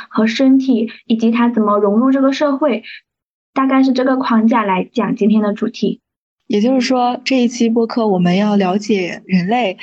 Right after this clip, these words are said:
Speaker 2: 了解曾经的自己，因为我们曾经都是婴儿。
Speaker 1: 就，
Speaker 2: 嗯。
Speaker 1: 那当我们是婴儿的时候，我们往往不会记得当时发生了什么。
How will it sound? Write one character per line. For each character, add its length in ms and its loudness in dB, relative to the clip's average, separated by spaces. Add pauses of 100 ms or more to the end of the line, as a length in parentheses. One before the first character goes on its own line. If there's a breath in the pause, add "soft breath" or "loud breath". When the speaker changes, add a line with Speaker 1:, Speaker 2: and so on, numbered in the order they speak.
(200 loud breath)
Speaker 2:
了 180 0
解 340 0
曾 220 -2
经 140 2
的 100 2
自 180 0
己， 360 -4
因 100 0
为 80 2
我 140 0
们 160 0
曾 160 -2
经 160 2
都 100 2
是 160 -2
婴 220 2
儿。 240 -6 (680)
Speaker 1:
就， 120 -2
Speaker 2:
嗯。 420 2
Speaker 1:
那 140 0
当 260 0
我 80 0
们 160 4
是 140 0
婴 120 2
儿 140 0
的 100 2
时 140 2
候， 140 2
我 60 0
们 180 0
往 100 2
往 180 2
不 120 0
会 200 0
记 180 0
得 180 0
当 280 -2
时 200 -2
发 180 0
生 140 2
了 80 0
什 160 -2
么。 240 0